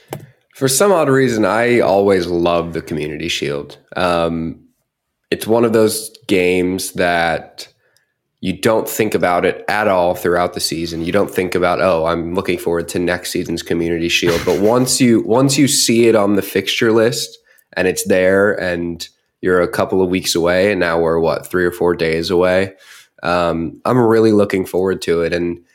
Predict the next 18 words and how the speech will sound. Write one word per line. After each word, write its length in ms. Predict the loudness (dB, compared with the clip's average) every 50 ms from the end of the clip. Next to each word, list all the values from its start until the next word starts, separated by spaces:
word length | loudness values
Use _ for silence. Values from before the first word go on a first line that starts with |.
| _ _ _ _ _ _ _ _ _
if 160 | -10 -8 -4 -4
you 80 | -2
can't 260 | 0 0 0 0 0
tell 240 | 0 0 2 2 4
already 340 | 4 4 4 4 4 2 2
by 180 | 2 0 0 0
my 140 | 0 0 -2
constant 500 | -2 -4 -4 -2 -2 -2 -2 -4 -6 -6
complaining 440 | -6 -6 -4 -2 0 0 2 2 0
about 260 | 0 0 -2 -4 -4
the 80 | -6 -6
transfer 480 | -4 -2 0 0 0 -2 -2 0 0
window, 300 | 0 2 2 2 2 2
I'm 180 | 2 2 2 2
not 160 | 2 2 2
a 40 | 0
summer 420 | 0 0 -2 0 0 0 0 -2
person. 600 | -2 0 -2 -2 0 0 0 -2 0 0 -2 -4